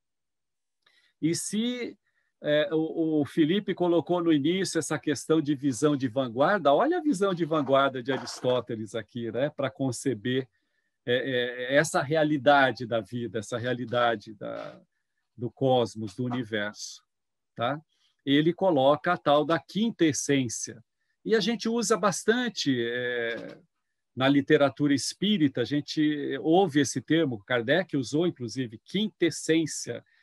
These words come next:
que quer dizer justamente essa quinta essência, porque até então, vocês se lembram, nós estudamos lá no livro um que haviam,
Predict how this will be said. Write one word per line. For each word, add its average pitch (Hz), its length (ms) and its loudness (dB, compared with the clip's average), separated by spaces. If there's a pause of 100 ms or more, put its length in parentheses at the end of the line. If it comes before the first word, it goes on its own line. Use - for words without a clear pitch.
(120)
que 151 120 0
quer 170 180 4
dizer 143 240 2
justamente 175 840 0
essa 170 300 -4
quinta 214 440 -4
essência, 151 760 0 (360)
porque 151 200 -2
até 185 240 2
então, 185 400 0
vocês 196 320 -2
se - 80 -2
lembram, 160 580 2 (580)
nós 131 220 2
estudamos 135 640 -2
lá 131 140 0
no 135 100 -2
livro 139 360 0
um 156 200 2
que 214 100 -6
haviam, 170 600 0